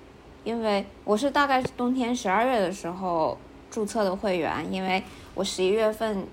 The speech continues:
嗯，有去，十月份也有去，用的是别人的 guest pass，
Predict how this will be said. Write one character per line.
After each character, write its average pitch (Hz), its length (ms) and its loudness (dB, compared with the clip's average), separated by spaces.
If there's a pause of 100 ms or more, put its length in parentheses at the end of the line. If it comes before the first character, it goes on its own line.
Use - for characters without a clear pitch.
(800)
嗯， 175 260 -4
有 151 160 -4
去， - 280 -4
十 190 200 -4
月 269 160 2
份 247 120 -2
也 160 140 -2
有 120 160 -2
去， - 320 -10
用 214 160 -4
的 185 100 -2
是 202 120 -8
别 110 180 -2
人 190 140 -4
的 180 160 -4 (180)
guest 175 340 -2
pass， - 300 -8